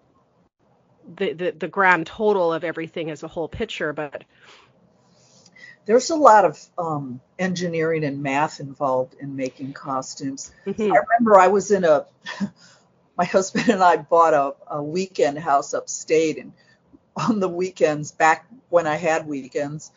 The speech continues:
Speaker 2: um,
Speaker 1: <laughs>
Speaker 2: took these building construction classes. I was in building construction, and he took some kind of, uh, surveying or a-, air conditioning, heating thing, so we could learn about that for our house and all that stuff.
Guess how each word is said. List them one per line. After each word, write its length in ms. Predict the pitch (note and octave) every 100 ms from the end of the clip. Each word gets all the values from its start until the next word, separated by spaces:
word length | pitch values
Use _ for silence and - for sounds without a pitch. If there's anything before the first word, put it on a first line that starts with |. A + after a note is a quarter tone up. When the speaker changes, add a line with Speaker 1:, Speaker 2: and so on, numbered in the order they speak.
| _ _ _ _ E3+
Speaker 2:
um, 500 | F3 E3 D#3+ D#3 - G4+ _
Speaker 1:
<laughs> 460 | F#4 D#4+ - G4+ -
Speaker 2:
took 320 | - - A4+
these 200 | F4 A#3
building 420 | D#4 A3+ A#3 B3 A3+
construction 680 | F#3 - - F#3+ A#3 G#3
classes. 760 | G3 F3 D#3+ D#3+ - D3 C#3+ _ -
I 120 | F#3
was 180 | B3 G3+
in 80 | F#3+
building 340 | F#3 F3+ F#3
construction, 720 | F3+ F3+ - A3 C#4 - E3+
and 160 | E3 D#3+
he 200 | F#3+ G3+
took 400 | - G3+ E3+ -
some 300 | - E3+ F3
kind 260 | F#3 D#3
of, 280 | D3+ C#3+ C3+ - _ -
uh, 280 | - C#3+ -
surveying 880 | - - F#3+ F#3 E3+ E3 E3 D#3+ D#3
or 360 | C3+ C3+ C3 C3 _ -
a-, 260 | E3 E3+ - -
air 180 | F3 F#3+
conditioning, 640 | G3+ F3+ F#3 - F3 E3+
heating 520 | D#3+ F#3 F3+ E3+ E3
thing, 320 | D#3+ E3 D#3 D#3
so 140 | -
we 40 |
could 140 | D3+ D#3
learn 240 | D#3 D#3
about 300 | D#3 D#3 C3+
that 380 | D3+ D3 D3 -
for 180 | - D3+
our 100 | D3
house 460 | D3+ C3+ C#3 D3 -
and 120 | -
all 140 | A#2+
that 180 | B2+ -
stuff. 260 | - -